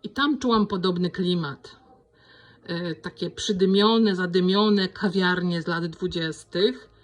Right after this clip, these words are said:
No właśnie i kabaret, tak? Ta zmysłowa kobiecość. Ale ten zapach uważam, że jest naprawdę na granicy genialności. Bar-, warto go poznać, jeżeli gdzieś go jeszcze znajdziecie.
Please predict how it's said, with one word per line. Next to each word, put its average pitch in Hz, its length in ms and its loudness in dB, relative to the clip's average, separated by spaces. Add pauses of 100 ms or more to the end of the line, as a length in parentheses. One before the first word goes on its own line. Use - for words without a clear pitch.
(420)
No 359 120 -6
właśnie 226 340 0
i 208 140 -6
kabaret, 165 760 -4
tak? 165 280 -4
Ta 165 100 -8
zmysłowa 175 460 -2
kobiecość. 165 920 -8 (380)
Ale 202 160 0
ten 302 200 0
zapach 196 360 -2 (240)
uważam, 240 380 0
że 220 100 4
jest 208 140 4
naprawdę 202 360 -2
na 190 160 -2
granicy 190 460 0
genialności. 175 840 -4
Bar-, 202 320 -4
warto 208 400 -4
go 185 120 -6
poznać, 170 440 -6
jeżeli 170 240 -6
gdzieś 180 240 -6
go 185 100 -4
jeszcze 175 280 -8
znajdziecie. 175 680 -6